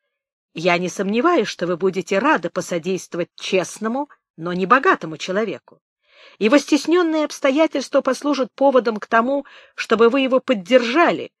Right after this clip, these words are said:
Я уверен, что заслужу ваше расположение, доставив вам возможность проявить свою склонность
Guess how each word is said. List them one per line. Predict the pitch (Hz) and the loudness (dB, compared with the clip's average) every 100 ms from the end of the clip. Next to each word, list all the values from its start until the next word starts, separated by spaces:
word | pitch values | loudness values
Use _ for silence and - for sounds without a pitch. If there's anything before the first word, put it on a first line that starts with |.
| _ _ _ _ | _ _ _ _
Я | 220 185 277 | -4 4 6
уверен, | 269 277 302 427 190 160 | 6 4 8 8 6 -6
что | - 196 | -4 -4
заслужу | 170 208 - 226 208 | -2 -4 -2 -2 0
ваше | 185 190 - | 0 0 0
расположение, | 180 - 214 220 233 196 135 120 _ _ _ _ _ _ | -8 -6 -2 -2 0 -4 -4 -14 _ _ _ _ _ _
доставив | 151 226 - 262 220 180 - | 0 0 2 0 0 -2 -2
вам | 185 170 | -2 -2
возможность | 175 175 233 403 214 156 - _ | -4 -4 0 0 -2 -10 -16 _
проявить | 214 247 330 339 | 0 2 2 0
свою | - 220 202 | -4 -2 -2
склонность | - - 226 330 302 285 - | -6 -2 2 2 0 -6 -6